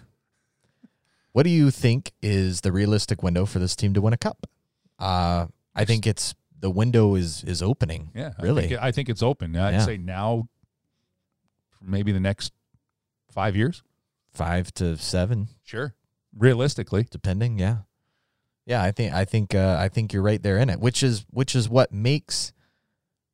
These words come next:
Speaker 1: you know, obviously the loss disappointing, but at the same time gives you hope for what's to come.
Speaker 2: Indeed. Indeed. If you had to pick a favorite huge Caniac name drop from Trip Tracy, <laughs> who would it be?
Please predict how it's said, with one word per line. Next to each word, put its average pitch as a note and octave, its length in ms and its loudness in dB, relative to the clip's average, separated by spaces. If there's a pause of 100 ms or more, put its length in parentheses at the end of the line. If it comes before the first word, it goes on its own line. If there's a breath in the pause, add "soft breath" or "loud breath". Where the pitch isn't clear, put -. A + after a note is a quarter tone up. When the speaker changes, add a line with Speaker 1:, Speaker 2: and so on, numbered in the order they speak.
(360)
Speaker 1:
you A2+ 100 -4
know, F#2 120 4
obviously F#2 480 2
the E2+ 140 0
loss F2 300 2
disappointing, F#2+ 760 0
but F2+ 220 0 (480)
at F#2 140 -2
the E2+ 60 -4
same A2+ 240 0
time F2 220 -2
gives E2+ 240 -4
you F2 100 -2
hope F#2 260 -2
for F2 220 -2
what's G2 280 -2
to - 80 -4
come. C3 320 -4 (460)
Speaker 2:
Indeed. F#2+ 380 -6 (760)
Indeed. A#2+ 540 -2 (1200)
If C#3+ 160 2
you A3 100 6
had G#3+ 160 4
to F#3 60 -2
pick G3+ 300 -2
a D3 380 -4
favorite F3+ 380 0
huge G3+ 440 -2
Caniac E3+ 500 2
name E3 280 0
drop B2+ 340 0
from B2+ 140 -6
Trip E3+ 260 0
Tracy, E3 480 -2 (200)
<laughs> - 240 -20
who B3 180 8
would A#3 80 4
it D#3+ 180 -2
be? C#3 360 2